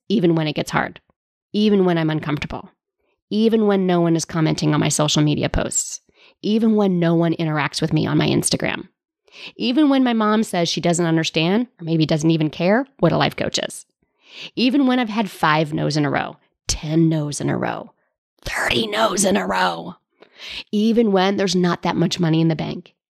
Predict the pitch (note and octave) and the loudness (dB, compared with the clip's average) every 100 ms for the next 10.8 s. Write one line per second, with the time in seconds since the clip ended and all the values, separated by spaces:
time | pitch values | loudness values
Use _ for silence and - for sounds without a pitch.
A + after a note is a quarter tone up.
0 | _ _ A3 A#3 A3 G3+ G3 F#3 F3 E3+ | _ _ 2 2 4 4 4 2 0 -2
1 | E3 E3+ E3 D#3 D#3 D#3 - D#3+ - - | 0 0 0 0 0 0 -2 -4 -10 -14
2 | _ _ _ _ _ _ G#3 A3 A3 G3+ | _ _ _ _ _ _ 0 2 4 4
3 | G3 F3+ F3 E3 E3+ E3 D#3+ - A3+ A#3 | 2 2 2 2 0 -2 -6 -6 -2 2
4 | B3 G3 F3+ E3 E3 - D3+ - - - | 2 2 -2 -2 -4 -2 -2 -2 -4 -4
5 | F3+ F3+ F3+ F3+ F3 E3 D#3+ E3+ D#3+ D#3 | -4 2 2 2 0 -4 -2 0 0 0
6 | D#3 D#3 - B2+ - - - - _ _ | -2 -2 -4 -6 -10 -14 -18 -18 _ _
7 | _ - - - - A3+ C4 B3 B3 F#3 | _ -20 -20 -18 -4 0 2 2 2 2
8 | E3+ F3+ A3+ C#4 D4+ _ _ _ _ _ | 0 0 2 0 -2 _ _ _ _ _
9 | _ _ F3+ G3 F#3 E3+ E3+ E3+ E3 E3 | _ _ 0 2 2 0 0 2 2 0
10 | E3+ E3+ D3+ D#3+ E3 - - | -2 0 0 0 0 0 -4